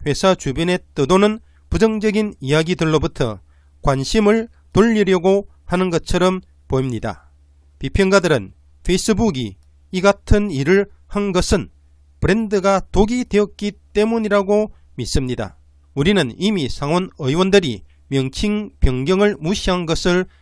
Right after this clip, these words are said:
보았고 한 상원 의원은 그 움직임을 눈속임이라고 묘사했습니다. 둘째로 메타버스는 아직 존재하지 않습니다. 저커버그는 이 제품이 장기적인 제품임을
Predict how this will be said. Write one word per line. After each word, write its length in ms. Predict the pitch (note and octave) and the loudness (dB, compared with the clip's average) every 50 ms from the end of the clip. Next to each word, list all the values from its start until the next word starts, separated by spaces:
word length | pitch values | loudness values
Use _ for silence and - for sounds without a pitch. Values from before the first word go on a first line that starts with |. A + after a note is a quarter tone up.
| _ _ | _ _
보았고 520 | - F3+ F#3+ F3 - - - A2 G2 - - - - _ _ _ - | 0 2 2 2 0 -2 -10 -10 -10 -10 -14 -20 -20 _ _ _ 0
한 260 | - G#3 A3 A3 A3+ | 0 0 0 0 -4
상원 400 | - - D#3 C3+ C#3+ E3 E3+ - - | -6 -6 -4 -4 -2 -2 -4 -4 -6
의원은 500 | C3+ C3 B2+ D3+ F3+ G3 G#3 C#3+ F#2 - _ _ _ _ _ - | -6 -2 0 0 2 2 0 -2 -4 -8 _ _ _ _ _ -4
그 260 | - G3 A3 B3 A3 - - | 0 0 2 0 0 -4 -6
움직임을 640 | D3+ C#3 C#3 F#3 G#3 F#3+ G3+ D#3 C3+ A#2+ A2 G2+ A2+ | -4 -4 -2 -2 -2 0 0 0 0 -2 -4 -6 -6
눈속임이라고 1160 | C3 D#3+ G3 G#3 G#3 - - A#3+ A3 G#3 A3 A3 G#3 F3+ E3+ E3+ E3+ D#3+ F#3+ F#3+ G3 G3+ G3+ - _ _ - | -4 -4 -4 -4 -4 -2 -2 -2 0 0 -2 -2 -2 0 0 0 0 0 0 0 0 0 -4 -8 _ _ -8
묘사했습니다. 1080 | - B2 A#2 A2 - - E3+ E3 E3+ D#3+ - - - - - C3+ A#2+ G#2 G2 G2+ F#2+ - - - - - - _ _ _ _ _ - - | -6 -6 -4 -4 -4 -2 -2 -2 -2 -2 -4 -4 -4 -4 -4 -6 -6 -6 -10 -10 -10 -10 -12 -14 -14 -16 -20 _ _ _ _ _ -12 -6
둘째로 600 | - C#3+ C#3 - - G3+ G3 G3 D3 A2 F#2+ - | -4 -4 -4 0 2 4 6 6 4 2 0 -6
메타버스는 800 | - C3 B2+ - - G3+ G3+ G3 A3 G#3 - - F#3 F#3+ G3+ G3 - - | -6 -8 -4 0 2 2 4 4 4 2 2 2 0 0 0 -2 -4 -4
아직 380 | - F#3+ G3+ G3+ A3 A3 - - - _ | -2 -2 0 0 -2 -4 -6 -8 -16 _
존재하지 760 | - - C#3 C3 B2+ B2+ E3+ F#3 G3 F#3 F3+ G#3+ A3 A3+ - _ | -4 -4 -2 -2 -2 0 2 2 2 2 0 -2 -4 -4 -8 _
않습니다. 680 | - C3+ B2 B2 - - F3+ F3 E3+ E3 D3 B2 F#2+ - _ _ _ _ _ _ _ _ _ | -8 -8 -6 -4 0 0 0 0 0 -2 -2 -4 -4 -6 _ _ _ _ _ _ _ _ _
저커버그는 840 | - - G3 - - A3 F#3 G#3 A#3+ A3 G#3+ E3+ D3+ B2+ G#2+ G2+ - - | 0 0 0 2 2 2 4 4 4 4 2 -2 -2 -2 -6 -6 -8 -4
이 160 | G3 A#3 B3 | -4 -4 -2
제품이 600 | - D#3 B2+ - - - F#3 G3 G3 C#3 G2 - _ _ _ _ _ _ | -2 -4 -6 -4 -2 -2 -2 -2 -2 -4 -6 -8 _ _ _ _ _ _
장기적인 720 | - C#3+ C3+ C#3 D3 E3 A3+ B3 B3+ A3 A#3+ B3 B3+ B3+ - _ _ _ _ | -6 -4 -4 -4 -4 -4 -2 -2 -2 0 0 0 0 -2 -6 _ _ _ _
제품임을 800 | - - C#3 - - - F#3 F3 F3 F3 F3 F3+ F3 F3+ F#3 | -4 -2 -2 0 0 0 0 0 0 -2 -2 -2 -2 -2 -4